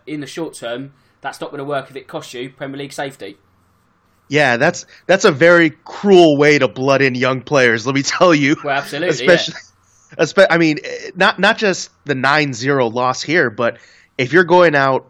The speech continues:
Speaker 2: every single weekend and getting pummeled, even if the scoreline is a lot closer, for a young player, that can be extremely damaging to confidence. They might start thinking to themselves, "Wow, I really don't belong.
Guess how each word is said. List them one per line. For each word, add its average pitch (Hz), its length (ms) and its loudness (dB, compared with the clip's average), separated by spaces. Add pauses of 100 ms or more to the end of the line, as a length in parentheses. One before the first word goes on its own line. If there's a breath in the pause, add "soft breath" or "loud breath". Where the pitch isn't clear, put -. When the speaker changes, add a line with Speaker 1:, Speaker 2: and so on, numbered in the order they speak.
Speaker 2:
every 139 380 -2
single 127 460 -4
weekend 117 480 -4
and 110 180 -4
getting 117 320 0
pummeled, 170 600 0
even 226 220 2
if - 80 -4
the 123 80 -6
scoreline 131 580 0
is 110 100 -6
a 113 60 -6
lot 107 220 -2
closer, 127 500 -2 (720 soft breath)
for 151 160 2
a 143 40 6
young 165 280 4
player, 143 340 2
that 123 240 -2
can 135 120 -10
be 120 180 -4
extremely 131 880 -4
damaging 113 540 0
to 101 100 -20
confidence. 113 640 -2 (300 loud breath)
They 147 160 2
might 147 220 0
start - 300 -2
thinking 139 280 -8
to 131 100 -10
themselves, 117 400 -4
"Wow, 117 340 0
I 143 140 0
really 127 480 -2
don't 117 260 -6
belong. 110 540 -2